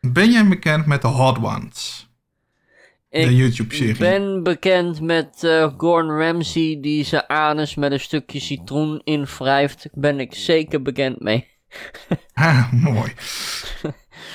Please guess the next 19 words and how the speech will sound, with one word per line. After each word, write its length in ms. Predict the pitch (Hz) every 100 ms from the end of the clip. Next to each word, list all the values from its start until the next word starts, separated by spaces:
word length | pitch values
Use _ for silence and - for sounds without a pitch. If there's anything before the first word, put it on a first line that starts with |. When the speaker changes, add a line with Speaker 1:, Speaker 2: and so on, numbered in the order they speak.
| - - - - - - - _ _ -
Speaker 1:
En, 280 | 143 151 151
ehm, 480 | 147 147 143 139 131 - _ _ _ _ _ _ _ _ _ _
eh, 640 | 139 135 127 127 127 123 123 _
ik 240 | - 170 170 -
en 260 | 143 131 120
twee 420 | - - 131 127
andere 520 | 143 135 117 110 - _ _ _ _
vrienden 320 | - 156 139
van 120 | 123 117
mij, 280 | 98 95 _ _
Speaker 2:
Ja. 440 | - 110 110 127 - _ _ _ _ _ _ - - - - _ _ _
Speaker 1:
die 200 | 156 160
hebben 240 | 160 165
besloten 560 | 151 - 156 156 151 -
om 220 | 135 139
de, 400 | 135 127 127 120 120 _ _ _ _ _ _ _
de 80 | 127
Hot 400 | 120 170 160 139
Ones 520 | 135 147 - -